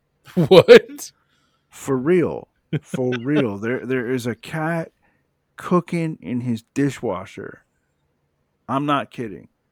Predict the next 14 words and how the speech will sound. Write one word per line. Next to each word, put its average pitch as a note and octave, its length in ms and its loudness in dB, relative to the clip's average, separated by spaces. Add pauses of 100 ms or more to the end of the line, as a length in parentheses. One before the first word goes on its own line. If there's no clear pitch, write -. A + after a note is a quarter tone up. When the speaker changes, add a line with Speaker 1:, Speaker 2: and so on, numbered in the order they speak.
Speaker 1:
That's A2 240 -14
crazy. B2+ 720 -2 (580)
Speaker 2:
Oh, D3+ 160 -2
wait, E3 320 2
it C#3+ 180 -6
gets D#3 180 -6
crazier. A#2 600 -8 (200)
Hang D3 320 -8
on. C#3+ 420 -4
Hang B2+ 160 -4
on D#3+ 140 2
to E3+ 60 -4
your F3 100 2
hat. E3 440 -2